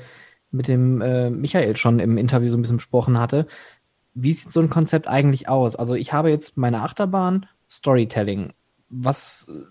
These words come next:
wie, wie wirkt sich, wie, wie storytelle ich jetzt eine Achterbahn zum Beispiel?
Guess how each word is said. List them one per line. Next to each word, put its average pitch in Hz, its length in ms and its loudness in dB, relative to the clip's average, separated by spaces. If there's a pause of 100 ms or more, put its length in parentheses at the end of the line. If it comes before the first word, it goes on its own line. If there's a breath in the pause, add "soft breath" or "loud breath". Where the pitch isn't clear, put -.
(100)
wie, 139 540 -6
wie 156 320 0
wirkt 160 200 2
sich, - 560 -4 (100)
wie, 123 160 -10
wie 135 640 -2
storytelle 160 560 4
ich 131 180 0
jetzt - 280 -2 (180)
eine 131 160 2
Achterbahn 101 420 0
zum 98 140 -8
Beispiel? - 420 -10